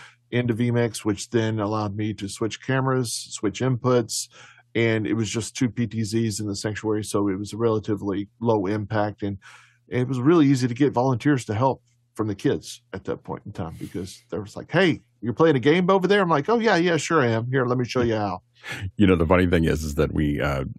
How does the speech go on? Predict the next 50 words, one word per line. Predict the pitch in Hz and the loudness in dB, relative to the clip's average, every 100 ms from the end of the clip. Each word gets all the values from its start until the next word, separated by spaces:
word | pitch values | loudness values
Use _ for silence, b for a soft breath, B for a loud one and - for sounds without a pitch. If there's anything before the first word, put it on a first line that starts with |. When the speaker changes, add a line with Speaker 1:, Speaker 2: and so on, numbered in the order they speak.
| _ - 92 - | _ -8 -6 -4
Speaker 2:
I | 80 78 | -2 0
think | 82 | 0
I've | 73 | 0
mentioned | 73 73 80 | 0 -2 -2
this | 73 | -2
before, | - 80 82 76 | -4 0 2 2
but | 71 67 - | 0 -2 -2
I, | 80 | 0
what | 82 78 85 | 2 2 4
I | 85 | 4
was | 90 85 | 2 2
amazed | 80 76 - | 0 0 -2
by | 73 71 | -2 -2
is | 71 | -2
I | 78 | -2
had | 73 76 67 | 0 0 -2
a, | 64 - B B B B B - | -4 -8 B B B B B -6
uh, | - | 0
we | - 110 | 4 6
generally | 90 95 87 82 73 | 6 4 4 2 2
don't | 80 80 | 2 0
cut | - - 92 - _ - | -2 2 2 2 _ -2
moving | 95 95 87 76 | 2 4 4 -2
cameras | - 76 73 67 65 - - | -2 -2 -2 -4 -6 -8 -6
with | 80 71 | -4 -2
a | |
P | - 71 | -2 -2
T | 73 | -2
Z | 71 | -2
controller. | - - 53 50 - | -4 -6 -6 -6 -6
Like, | - 71 | -2 0
I | 76 | 2
just | 78 78 | 2 0
don't | 76 62 | -2 -2
like | 62 - | -6 -6
it. | - | -2
I | |
don't, | 78 80 - | -2 -2 -2
I | 80 | -2
feel | - 85 | 0 2
like | 80 76 | 2 0
it's | 71 | 0
never | 80 76 73 | 0 2 -2
as | 73 | 0
good | 78 73 | 0 0
as | |
the | 71 | -2
camera | - 76 73 | -4 -2 -2
operator. | 71 76 65 69 71 | -2 0 -2 0 -2
And, | 64 | -4